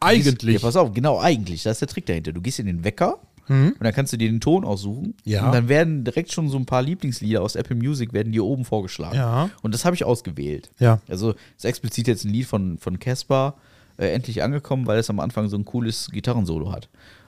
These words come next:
Speaker 1: Und,
Speaker 2: Mhm.
Speaker 1: ähm, oder, oder irgendwie sowas. Das ist irgendwie, irgendwie so ein Solo auf jeden Fall. Es geht so dreißig Sekunden und da, das ist wunderschön, weil sich das so steigert. Wunderschön zum Wachwerden.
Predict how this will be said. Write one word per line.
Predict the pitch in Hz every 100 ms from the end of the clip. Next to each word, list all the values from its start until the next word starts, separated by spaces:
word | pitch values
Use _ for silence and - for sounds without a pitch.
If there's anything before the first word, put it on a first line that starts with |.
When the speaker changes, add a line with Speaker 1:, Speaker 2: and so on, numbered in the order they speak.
| _
Speaker 1:
Und, | 113 113 131 151
Speaker 2:
Mhm. |
Speaker 1:
ähm, | 107 104
oder, | 85 87 78
oder | 69
irgendwie | 80 85
sowas. | 76 82 71 -
Das | -
ist | 60
irgendwie, | 80 76 65
irgendwie | 58 104 92
so |
ein | 90 85
Solo | 98 92
auf | 69 -
jeden | 78
Fall. | 82 76
Es |
geht | 87 82
so |
dreißig | 76 80 - 92
Sekunden | - 110 90
und | 82
da, | 82 71 -
das | 82 82
ist | -
wunderschön, | 113 135 113 120 101
weil | 90
sich | 98
das | 87 -
so |
steigert. | - - 127 127 107 - - - _ _
Wunderschön | 92 127 123 - 101
zum | 95
Wachwerden. | 110 - 80 87